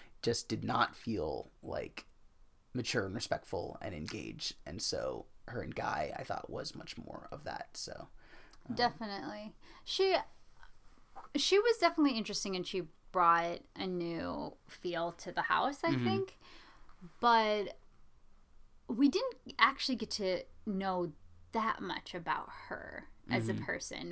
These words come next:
Speaker 2: What motivated her? What was she most interested in?
Speaker 1: It's true.
Speaker 2: Um, how does she deal with conflict? You know, all of these things, 'cause she was there for such a short time.
Speaker 1: Mm-hmm.
Speaker 2: We didn't really get to find out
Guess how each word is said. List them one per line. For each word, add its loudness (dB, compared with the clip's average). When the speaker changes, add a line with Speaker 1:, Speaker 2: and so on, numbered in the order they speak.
Speaker 2:
What 4
motivated 2
her? -4
What 0
was -4
she -4
most -2
interested -4
in? -2
Speaker 1:
It's -6
true. -2
Speaker 2:
Um, -2
how 0
does -2
she 6
deal 4
with 0
conflict? 2
You -2
know, -2
all 6
of 2
these 0
things, -2
'cause -8
she -6
was -4
there 2
for -8
such -6
a -4
short -8
time. 2
Speaker 1:
Mm-hmm. 2
Speaker 2:
We 0
didn't -2
really -2
get -6
to -14
find -6
out -4